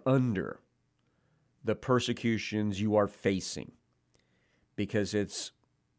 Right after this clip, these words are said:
it's par for the course. It's part of being a child of God through Jesus Christ. It's going to come. And you need to look at it as a, um,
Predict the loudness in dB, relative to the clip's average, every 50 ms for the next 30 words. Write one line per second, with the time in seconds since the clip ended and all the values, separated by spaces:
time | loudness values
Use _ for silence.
0 | _ _ _ _ _ _ _ _ _ _ _ _ _ _ _ -4 -4 -4 -6 -8
1 | -10 -4 0 0 2 0 0 -4 -8 -4 0 2 2 2 0 -2 -6 -8 -10 -10
2 | -12 -14 _ _ _ _ _ _ _ _ _ _ _ -2 0 0 0 0 -4 -16
3 | _ -18 -10 -2 2 4 6 6 6 4 0 -2 0 2 2 2 0 -2 -2 2
4 | 4 4 6 6 4 4 4 2 0 0 0 0 2 4 6 6 6 4 4 2
5 | 0 -2 -4 -6 -6 -6 -6 -6 -6 -4 0 2 2 2 2 2 0 0 0 -2
6 | -4 -6 _ _ _ _ _ _ _ _ -20 -10 -2 2 4 4 4 4 2 0
7 | 0 0 0 -2 -4 -6 -4 -2 0 0 0 0 -4 -12 -14 -16 -18 -20 _ _
8 | -4 -4 -4 -4 -6 -8 -2 0 2 4 4 4 4 2 2 0 -2 -4 -2 -2
9 | 0 0 0 -2 -6 -10 -18 _ _ _ _ _ _ _ _ _ _ _ _ _
10 | _ _ _ _ _ _ 0 2 4 6 6 6 4 4 2 0 -2 -2 2 6
11 | 6 8 8 8 8 8 8 6 6 4 2 2 4 6 6 6 6 6 4 2
12 | 4 4 2 2 2 0 -2 -4 -8 _ _ -4 0 2 2 2 2 0 0 0
13 | 0 2 2 0 0 0 0 2 2 2 0 -2 -6